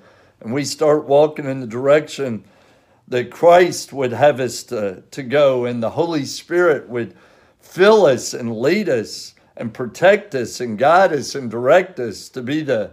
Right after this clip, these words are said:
people God would have us to be. But I'm encouraging you to continue to pray. I,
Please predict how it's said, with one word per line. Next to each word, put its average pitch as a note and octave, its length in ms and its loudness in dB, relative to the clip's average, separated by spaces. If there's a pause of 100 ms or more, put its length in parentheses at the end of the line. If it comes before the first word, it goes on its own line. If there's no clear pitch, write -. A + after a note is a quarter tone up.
(320)
people D3+ 380 -8
God C#3 360 0
would A#2+ 140 -6
have B2+ 300 -2
us A#2+ 320 -10 (400)
to B2+ 120 -10
be. C3 500 -2 (920)
But D3+ 140 2
I'm D3+ 180 4
encouraging D#3 720 -2
you D#3+ 140 -4
to D3 100 -6
continue E3+ 640 -10
to D3+ 100 -8
pray. C3+ 560 -2
I, D3 320 4